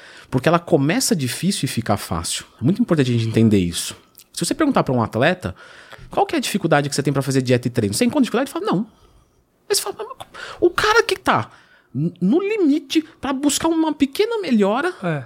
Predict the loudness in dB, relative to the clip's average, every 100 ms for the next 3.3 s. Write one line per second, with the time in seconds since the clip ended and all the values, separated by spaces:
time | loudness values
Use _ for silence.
0 | -6 -2 2 2 2 0 0 -4 -4 -4
1 | 0 0 0 -2 2 2 2 2 2 2
2 | 4 2 2 2 2 2 2 0 0 -2
3 | -2 -2 -4